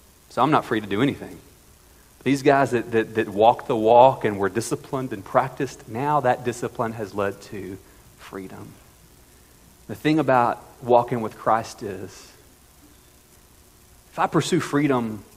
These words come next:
and I understand it as just doing what I want to do all the time, that leads to death. But taking up my cross daily and following Jesus, that actually leads by the power of God's Spirit, that leads to the freedom of being able to follow him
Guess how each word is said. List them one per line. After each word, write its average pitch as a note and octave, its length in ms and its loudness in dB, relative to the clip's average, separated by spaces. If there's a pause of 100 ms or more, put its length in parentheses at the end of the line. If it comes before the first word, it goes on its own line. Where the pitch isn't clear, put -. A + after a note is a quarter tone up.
(300)
and B2+ 80 2
I C3+ 80 6
understand C3 540 0
it A2+ 80 -4
as G#2 120 -6
just A2 300 -4
doing A#2+ 260 0
what A2 120 0
I G#2 80 2
want G#2+ 240 0
to F#2+ 40 -6
do G#2+ 160 -2
all G2+ 120 0
the G2 80 -4
time, G2 240 -6
that D#3 240 -4
leads C#3 220 -6
to - 100 -14
death. G#2 440 -10 (1200)
But A#2 120 -8
taking F3 280 4
up E3 120 0
my C#3+ 80 2
cross B2 340 4
daily A#2 460 2
and G#2 120 -6
following A#2 600 2
Jesus, B2 720 -12 (400)
that C#3+ 140 6
actually D3 420 4
leads B2+ 300 -2
by A#2+ 120 0
the G#2 100 2
power C#3+ 520 2
of A#2 140 -6
God's A#2+ 240 -2
Spirit, F#2+ 540 -12 (600)
that - 100 -12
leads C#3+ 280 -4
to - 40 -10
the C#3 100 -6
freedom A2 600 -6
of G#2 200 -10
being G#2 180 -4
able G2 220 -6
to G2 80 -8
follow G2+ 340 0
him F#2 400 -10